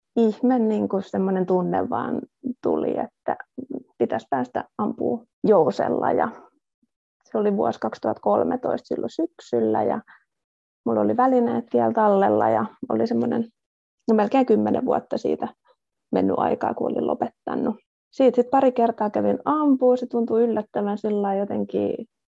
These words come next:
helpolta, ja sit siinä mietin, että mä en halua tehdä tätä vaan ihan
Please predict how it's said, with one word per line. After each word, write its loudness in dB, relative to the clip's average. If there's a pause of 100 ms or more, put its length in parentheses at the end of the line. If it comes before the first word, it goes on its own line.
(160)
helpolta, 0
ja -2 (100)
sit 0
siinä 2
mietin, 2
että -4 (220)
mä -2
en -4
halua -2
tehdä -4
tätä -4
vaan -4
ihan -4